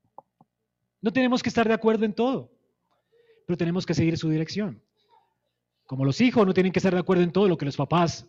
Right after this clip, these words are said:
digan, pero el hijo tiene que obedecer siempre a sus papás, aunque no esté de acuerdo, porque es a través de la obediencia a los padres que Dios nos guarda del mal. ¿Comprendes eso?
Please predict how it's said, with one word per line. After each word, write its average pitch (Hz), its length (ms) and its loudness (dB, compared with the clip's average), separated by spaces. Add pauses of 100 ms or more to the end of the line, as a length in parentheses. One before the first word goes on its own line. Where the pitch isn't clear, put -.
(140)
digan, 175 680 2
pero 240 160 6
el 240 60 6
hijo 254 180 6
tiene 180 280 4
que 220 100 4
obedecer 226 440 6
siempre 214 320 0
a - 20 -4
sus 214 140 -2
papás, 240 600 2 (560)
aunque 240 400 4
no 247 120 4
esté 269 260 4
de 254 80 4
acuerdo, 262 640 4 (1500)
porque 220 320 6
es 220 120 6
a 247 60 4
través 226 260 4
de 233 80 6
la 226 100 6
obediencia 254 760 4
a 254 60 4
los 196 220 0
padres 233 580 2
que 185 160 2
Dios 196 280 4
nos 196 200 0
guarda 190 600 2
del 160 280 -2
mal. 151 720 -4 (920)
¿Comprendes 185 500 0
eso? 254 300 0